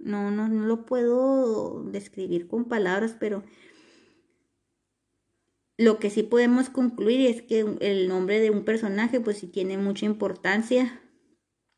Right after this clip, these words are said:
porque pues esto nos da diferentes connotaciones,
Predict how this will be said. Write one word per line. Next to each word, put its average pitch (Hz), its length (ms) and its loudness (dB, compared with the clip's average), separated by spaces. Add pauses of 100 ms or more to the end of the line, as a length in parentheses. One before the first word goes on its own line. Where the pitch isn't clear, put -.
(140)
porque 196 260 -2
pues 180 220 2
esto 180 280 -2
nos 202 220 0
da 175 160 2
diferentes 190 640 -2
connotaciones, 185 1300 -2